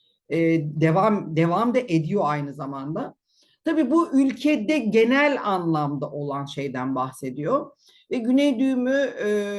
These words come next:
burada gördüğünüz gibi progres kendi içerisinde kavuşum halinde.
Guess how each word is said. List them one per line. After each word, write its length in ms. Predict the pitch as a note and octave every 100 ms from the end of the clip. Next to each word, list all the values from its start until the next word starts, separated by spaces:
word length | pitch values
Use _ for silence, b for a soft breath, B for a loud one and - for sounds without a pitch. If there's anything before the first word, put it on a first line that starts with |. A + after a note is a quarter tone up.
| G3+ G3 G3+ G3 F#3+ - -
burada 280 | G#3 G#3+ A#3+
gördüğünüz 720 | A#3 A#3+ G#3+ A#3+ B3 A3+ G3+
gibi 520 | G#3 F#3 B3 C4 - G#3+
progres 440 | A3 G#3 A3+ A3
kendi 360 | A3 G#3 G#3+ A#3
içerisinde 720 | - G#3+ G#3 - G3+ F#3+ F#3+
kavuşum 440 | F#3 F3+ F3 A3+
halinde. 680 | A3 A3 G#3+ A#3 A#3+ B3+